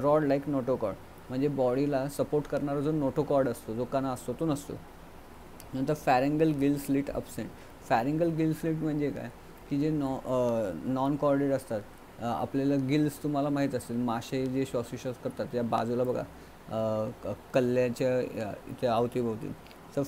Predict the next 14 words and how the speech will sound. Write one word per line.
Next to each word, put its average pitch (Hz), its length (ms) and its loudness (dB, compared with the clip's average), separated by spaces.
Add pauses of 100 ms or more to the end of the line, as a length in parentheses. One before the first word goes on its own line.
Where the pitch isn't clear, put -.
(120)
pharyngeal 151 460 4
gill, 139 240 -2 (440)
बरोबर, 139 220 2 (220)
आपलं, 135 480 0
आपण 139 300 0
काय 147 120 2
करतो, 143 320 -2
pharynx, 131 560 -2
आपल्याला 127 360 -2
pharynx 135 440 0
असतो, 113 280 -6 (360)
त्यांचे 123 220 0
pharyngeal 139 580 2
gill 156 160 6